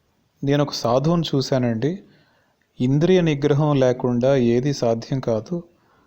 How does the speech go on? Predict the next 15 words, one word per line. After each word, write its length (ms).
కేవలం 420
భగవంతుడా, 680
భగవంతుడా 720
అనడం 280
వలన 180
ఏం 260
ప్రయోజనం?" 640
అని 140
ఆ 40
సాధువు 420
అన్నారు. 460
అప్పుడు 260
రామకృష్ణుల 640
వారు 140
అంటారు, 360